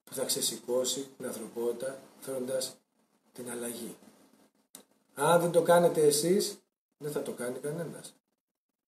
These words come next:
Πρέπει να καταλάβετε όλες οι παλιές ψυχές ότι πάνω σας κρύβεται, τα λέγαμε σε εισαγωγικά, μια αποστολή.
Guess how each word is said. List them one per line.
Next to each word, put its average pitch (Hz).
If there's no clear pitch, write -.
Πρέπει 135
να 143
καταλάβετε 147
όλες 151
οι -
παλιές 127
ψυχές 135
ότι 123
πάνω 143
σας 139
κρύβεται, 143
τα 120
λέγαμε 131
σε 135
εισαγωγικά, 123
μια 131
αποστολή. 139